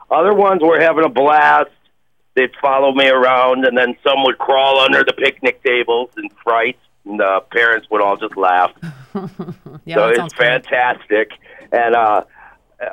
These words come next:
Speaker 1: a great thing that happened from that Krampus gig, I got a call two days later from a school teacher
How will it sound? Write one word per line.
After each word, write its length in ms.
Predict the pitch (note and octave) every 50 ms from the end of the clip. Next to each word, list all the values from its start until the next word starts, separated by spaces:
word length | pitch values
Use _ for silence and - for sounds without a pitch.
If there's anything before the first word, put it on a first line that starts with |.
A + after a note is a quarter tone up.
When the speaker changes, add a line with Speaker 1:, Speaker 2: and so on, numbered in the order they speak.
| A2+ -
Speaker 1:
a 140 | C3 C3 C3
great 460 | B2 B2 C3 E3 E3+ F#3+ G3 F#3+ -
thing 200 | - F#3+ E3 D3+ D#3
that 120 | C#3 B2+
happened 540 | - - C#3 C3+ D3+ D3+ - C#3+ A#2 A#2 A2 - - -
from 340 | - D3+ D#3 F3 F3+ F#3 F3+
that 380 | E3 C#3 A#2+ A#2+ A2+ A2+ - _ - - - _ _ _ _ _ -
Krampus 560 | - - D3 D#3+ E3+ F3 D#3 D3+ C#3+ B2 - - - -
gig, 380 | A#2 A#2+ A2+ A2 A2 - - -
I 140 | A#2+ B2 B2+
got 120 | B2+ C#3 C3+
a 60 | C3
call 380 | - - - D#3+ D#3+ D3 C#3+ - - -
two 180 | - F#3+ G3 G3
days 340 | F3+ F3 E3+ E3 D3 C3 B2+
later 580 | C3+ D3 D3+ D#3+ E3+ E3 C3+ A#2 A#2+ A#2 G#2+ - - - _ _ _ _ _ -
from 140 | D3 C#3+ C3+
a 80 | B2+ - -
school 420 | - - D#3 F#3 G#3 G#3 F#3+ E3+
teacher 640 | - - - C#3 C3 B2 - - B2+ A#2+ A#2 A#2 A2